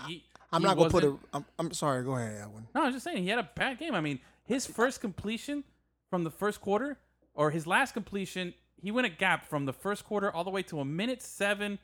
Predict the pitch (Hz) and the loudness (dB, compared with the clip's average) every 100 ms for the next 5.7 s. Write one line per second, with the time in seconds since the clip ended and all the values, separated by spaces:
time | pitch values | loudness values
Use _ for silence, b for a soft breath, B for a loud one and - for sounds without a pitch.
0 | _ _ _ _ _ _ _ - 156 139 | _ _ _ _ _ _ _ -2 0 2
1 | 156 175 127 - 165 127 151 131 117 - | 0 0 -2 -2 -4 -2 -2 -4 -6 -14
2 | _ _ _ - 156 151 160 160 143 - | _ _ _ -6 -4 -4 -6 -8 -8 -4
3 | 202 - 196 - 190 - 185 - 151 135 | -4 -4 -12 -8 -8 -8 -12 -10 -10 -10
4 | 139 139 139 156 185 - 170 165 - 160 | -14 -14 -4 -2 -2 -2 -4 -4 -4 -4
5 | 170 - 165 160 143 160 190 | -4 -8 -8 -4 -2 -4 -6